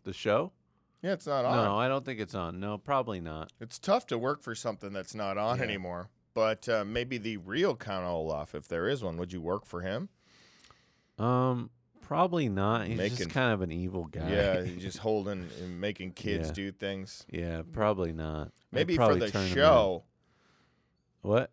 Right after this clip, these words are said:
Speaker 2: Maybe the show, but not the actual
Speaker 1: Yeah, the show,
Speaker 2: person.
Speaker 1: but not the actual person.
Speaker 2: Oh, yeah.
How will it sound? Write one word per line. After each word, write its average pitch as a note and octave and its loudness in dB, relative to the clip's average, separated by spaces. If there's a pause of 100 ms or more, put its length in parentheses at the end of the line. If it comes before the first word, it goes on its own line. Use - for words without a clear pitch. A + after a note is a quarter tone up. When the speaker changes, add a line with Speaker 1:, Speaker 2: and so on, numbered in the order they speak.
(140)
Speaker 2:
Maybe G#2 -2
the E2 -6
show, G#2+ -2
but E2 -6
not F#2 -6
the D#2+ -6
actual E2 0
Speaker 1:
Yeah, G#2+ 6
the G2+ 2
show, B2 6
Speaker 2:
person. F#2+ 0
Speaker 1:
but G2+ 2
not G#2 0
the F2+ -2
actual E2+ -2 (140)
person. D#2+ -6
Speaker 2:
Oh, D#2+ -6
yeah. B1+ -8